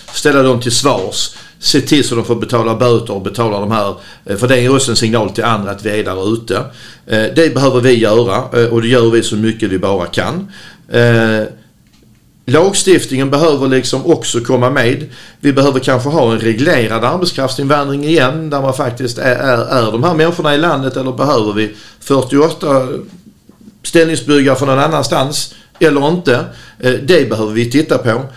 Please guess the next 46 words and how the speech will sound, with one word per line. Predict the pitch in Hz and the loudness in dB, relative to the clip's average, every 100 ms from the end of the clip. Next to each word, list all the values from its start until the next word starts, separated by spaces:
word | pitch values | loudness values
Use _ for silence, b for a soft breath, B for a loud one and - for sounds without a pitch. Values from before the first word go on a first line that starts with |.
| B B B | B B B
Man | 180 180 | 0 0
kanske | 160 160 160 180 | 2 0 0 -2
skulle | - 160 175 | 0 2 4
kunna, | 160 151 147 | 2 2 0
precis | 135 120 160 | -2 0 0
som | 139 | 0
vi | 135 | 0
sa, | 147 | 0
någon | 143 151 | 2 2
typ | - - 135 | 2 2 2
av | - | 0
körkort | - 139 165 - 139 | 2 2 2 -2 -4
för | 117 | -4
att | 110 | -6
starta | - 113 165 - 87 | -2 -2 -4 -8 -8
en | 98 | -2
byggfirma, | 120 151 - 151 117 | -2 -2 0 0 2
att | 117 | -2
du | |
har | 135 151 104 | -2 0 0
någon | 117 165 165 | 0 0 2
typ | 185 170 | 2 0
av | |
kompetens | 156 147 127 - 185 143 139 | -2 -4 -4 -2 0 0 -4
i | |
bakgrunden, | 135 156 160 160 131 131 B B | 0 -2 0 -2 0 -4 B B
och | 131 | 0
har | 135 | 2
du | 147 | 2
inte | 156 | 0
den | 131 117 | 0 -2
själv, | - 185 131 135 B B | 2 2 2 -2 B B
att | 139 135 | -6 -2
du | |
har | 131 131 | -2 0
köpt | - 180 - - | 2 0 0 -2
in | 170 143 | 0 2
den | 120 | 2
eller | 123 120 | 0 0
du | 117 | 0
har | 123 | -2
en | 120 | 0
kollega | 143 190 107 90 | 0 0 0 -4
som | 82 92 | -8 -8
har | 101 87 | -6 -6
den. | 92 117 | -8 -10